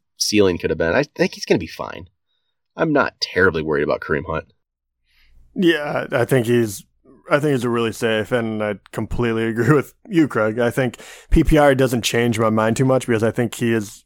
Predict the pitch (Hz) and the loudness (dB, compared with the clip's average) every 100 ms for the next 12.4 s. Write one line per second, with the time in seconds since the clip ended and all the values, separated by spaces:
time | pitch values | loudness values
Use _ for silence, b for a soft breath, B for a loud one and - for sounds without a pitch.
0 | - 120 123 117 117 117 117 120 117 120 | -4 2 2 4 4 4 4 2 0 0
1 | 120 117 107 117 107 98 113 110 - 110 | 2 0 0 -2 -2 0 2 2 0 -2
2 | 110 104 - - - 123 123 117 110 113 | -2 -4 -12 -16 -2 0 2 2 0 2
3 | 110 147 135 123 117 117 110 113 104 117 | 2 2 0 -2 0 2 2 0 0 -2
4 | 110 123 123 - b b b b b 143 | 0 2 0 -2 b b b b b 2
5 | 139 135 135 165 175 262 - 185 214 165 | 2 2 0 0 2 2 2 2 2 2
6 | 113 - 139 139 - 170 113 127 127 110 | 0 0 2 2 4 2 4 2 2 4
7 | 131 110 110 104 - _ - - - 127 | 4 4 2 -2 -8 _ -16 -16 -18 -2
8 | 135 120 127 123 120 - 120 131 131 120 | 2 4 4 2 0 0 0 2 2 2
9 | 123 135 135 135 147 139 - 156 139 _ | 2 2 2 2 2 0 0 -4 -4 _
10 | - 123 110 127 139 139 151 151 131 135 | -4 2 4 4 2 4 2 2 0 0
11 | 127 123 113 123 113 110 110 107 104 110 | 2 0 2 2 4 2 2 0 -2 0
12 | 117 - 113 110 | 0 0 0 0